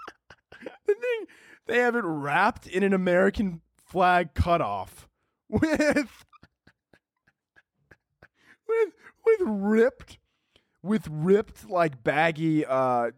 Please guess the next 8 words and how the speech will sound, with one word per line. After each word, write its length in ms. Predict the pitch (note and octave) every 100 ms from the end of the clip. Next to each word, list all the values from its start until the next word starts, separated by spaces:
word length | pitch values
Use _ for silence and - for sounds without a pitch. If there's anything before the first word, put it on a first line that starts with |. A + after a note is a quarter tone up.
| C#3
jorts. 680 | A2+ D3+ C3+ G2 - - - _ _ _
This 140 | D#3+
is 160 | E3 -
fanta-, 640 | G#3+ F#3+ E3+ - D#3+ D#3+ D#3+
the, 140 | F#3
the, 180 | E3 F3+
literally, 320 | F#3 A#3+ B3
this, 220 | E3 A#3